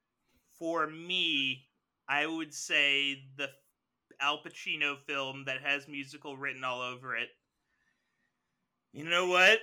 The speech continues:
Uh, it's not the one that has it written all over it necessarily, but,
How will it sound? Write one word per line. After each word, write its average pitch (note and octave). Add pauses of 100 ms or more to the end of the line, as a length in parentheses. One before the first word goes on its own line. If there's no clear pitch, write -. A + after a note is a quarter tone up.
(120)
Uh, F3 (1800)
it's F#3
not B3+
the A#4
one G#4
that C4+
has D4
it C#4+ (100)
written B3+
all A#3+
over A#3+
it C#4
necessarily, D4+
but, A3+